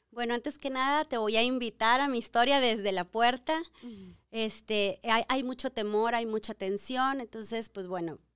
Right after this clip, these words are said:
Speaker 1: el, el testimonio, pues, sí, sí se puede tornar un poquito tenso.
Speaker 2: Y hasta donde tú quieras
Speaker 1: Claro,
Speaker 2: también, ¿verdad?
Speaker 1: claro,
Speaker 2: O sea, digo,
Speaker 1: sí,
Speaker 2: ya
Speaker 1: sí.
Speaker 2: hemos platicado aquí que, que tú estabas dispuesta a contar tu
Speaker 1: Sí.
Speaker 2: testimonio,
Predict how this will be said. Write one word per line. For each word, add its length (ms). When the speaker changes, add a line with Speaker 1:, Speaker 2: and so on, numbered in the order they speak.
Speaker 1:
el, 240
el 160
testimonio, 640
pues, 200
sí, 160
sí 240
se 180
puede 400
tornar 540
un 80
poquito 400
tenso. 500
Speaker 2:
Y 380
hasta 320
donde 160
tú 160
quieras 280
Speaker 1:
Claro, 260
Speaker 2:
también, 200
¿verdad? 380
Speaker 1:
claro, 180
Speaker 2:
O 20
sea, 80
digo, 140
Speaker 1:
sí, 40
Speaker 2:
ya 80
Speaker 1:
sí. 60
Speaker 2:
hemos 220
platicado 480
aquí 300
que, 320
que 120
tú 120
estabas 280
dispuesta 440
a 20
contar 300
tu 80
Speaker 1:
Sí. 60
Speaker 2:
testimonio, 580